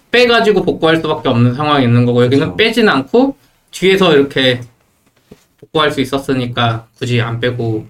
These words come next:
Speaker 2: 그렇죠. 그리고 거꾸로 생각해 보면은 삼성은 데이터 센터를 여러 개 갖고 있으니까 당연히 상명 공간이나 이런
Speaker 1: 아,
Speaker 2: 게
Speaker 1: 그렇군요.
Speaker 2: 여유가 있고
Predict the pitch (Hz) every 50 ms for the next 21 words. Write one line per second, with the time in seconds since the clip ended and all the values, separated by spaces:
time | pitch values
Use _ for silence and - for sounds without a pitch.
0 | - _ - 120 - - 101 90 - - 208 202 - 143 135 139 220 220 214 214
1 | 214 214 208 208 202 202 214 208 202 190 185 180 175 165 165 175 175 151 120 -
2 | - - _ _ _ _ _ _ - - 233 254 269 277 277 269 247 233 226 214
3 | 208 190 165 131 117 123 127 127 143 160 160 151 151 135 117 110 123 123 127 127
4 | 123 - - - 147 120 - - - - 135 131 120 113 117 117 92 98 101 98
5 | 92 92 - - _ - 113 113 120 120 117 110 117 117 - - - 190 196 202
6 | 196 180 170 170 120 117 117 117 117 117 113 110 107 - 117 120 117 113 110 107
7 | 107 104 113 113 110 107 104 113 117 120 117 104 90 - - - 107 110 -